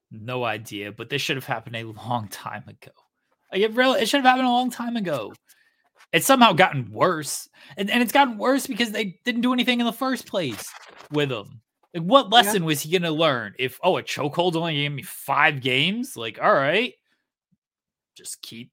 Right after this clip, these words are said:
Speaker 1: just keep doing stuff. Five games for a chokehold? Well worth it. You, you know, you know the Mighty Ducks, S B three. Two minutes, well worth it.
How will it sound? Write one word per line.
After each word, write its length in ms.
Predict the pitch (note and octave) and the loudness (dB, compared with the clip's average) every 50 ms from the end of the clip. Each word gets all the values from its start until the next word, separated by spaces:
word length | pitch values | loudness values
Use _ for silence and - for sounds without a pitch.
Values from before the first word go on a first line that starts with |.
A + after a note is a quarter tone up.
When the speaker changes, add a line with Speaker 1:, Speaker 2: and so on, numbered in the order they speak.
| _ _ _ _ _ _ _ _ | _ _ _ _ _ _ _ _
Speaker 1:
just 140 | _ - - | _ -16 -10
keep 220 | - E3 E3 D#3 D#3 | -8 -8 -8 -4 -4
doing 240 | A3+ C4+ D#4 B3+ | -4 -2 -2 -4
stuff. 320 | D#3 - - G2+ F#2 F#2+ - _ _ | -6 -8 -10 -14 -16 -18 -20 _ _
Five 280 | - B2 C#3+ F3 G3 D3+ | -2 0 2 2 2 2
games 260 | C#3+ C#3+ E3+ G3 F#3 | 0 0 0 -2 -4
for 140 | - F#3+ D3+ | -6 -6 -6
a 60 | B2 | -6
chokehold? 580 | - - A#2+ D3+ D#3 G3 F#3+ G#3 A3+ A3+ G3+ D3+ | -6 -8 -10 -10 -8 -6 -6 -6 -6 -8 -8 -8
Well 240 | D#3 F3 G3+ G3+ | -6 -4 -4 -2
worth 180 | G3+ G#3+ G#3+ F#3 | -2 -4 -6 -6
it. 80 | C#3+ D3+ | -6 -6
You, 300 | F#3 G3+ - - - _ | -8 -8 -8 -10 -18 _
you 120 | - E4+ E4+ | -16 -14 -10
know, 220 | E3+ D3 D3+ C#3+ | -8 -8 -8 -8
you 140 | F#3 G#3+ F4 | -10 -10 -8
know 120 | D#4+ A3 | -8 -6
the 320 | E3 C#3+ B2+ B2 B2 B2 C3 | -6 -4 -4 -6 -6 -10 -14
Mighty 360 | C#3 C3 B2+ B2 A#2+ A#2 A2 | -10 -6 -6 -6 -6 -6 -10
Ducks, 480 | - - G#2+ G#2 G#2 - - - - - _ _ _ _ _ _ - | -12 -10 -10 -10 -10 -12 -14 -18 -20 -20 _ _ _ _ _ _ -10
S 200 | A#2 A#2+ A#2+ - | -8 -8 -8 -8
B 180 | - C3 A#2+ A2+ | -6 -6 -6 -6
three. 420 | - B2+ A#2+ C#3 E3+ G#3 A3+ A3 _ _ _ _ _ _ _ _ - - | -6 -8 -6 -6 -6 -6 -8 -12 _ _ _ _ _ _ _ _ -14 -8
Two 240 | - - C4+ C#4 C#4 | -2 2 2 4 4
minutes, 380 | C#4 C#4 C#4+ C#4 C4+ - - | 4 4 4 4 2 2 2
well 240 | C4+ C#4 C#4+ C#4+ C#4+ | 4 4 4 4 4
worth 320 | D4 D4+ D4 D4+ - - | 4 2 2 0 2 2
it. 260 | B3 D#3+ A#2+ A2+ - | 2 2 2 0 -6